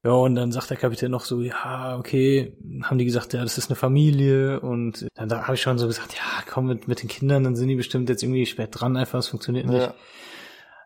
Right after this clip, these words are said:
Speaker 1: <laughs> Kamen die dann irgendwie nach zwanzig Minuten halt, ne?
Speaker 2: Mhm.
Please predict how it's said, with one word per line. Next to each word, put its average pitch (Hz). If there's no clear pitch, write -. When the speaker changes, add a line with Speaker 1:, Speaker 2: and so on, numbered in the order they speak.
Speaker 1:
<laughs> -
Kamen 123
die 135
dann 131
irgendwie 131
nach 120
zwanzig -
Minuten 120
halt, 107
ne? 120
Speaker 2:
Mhm. 120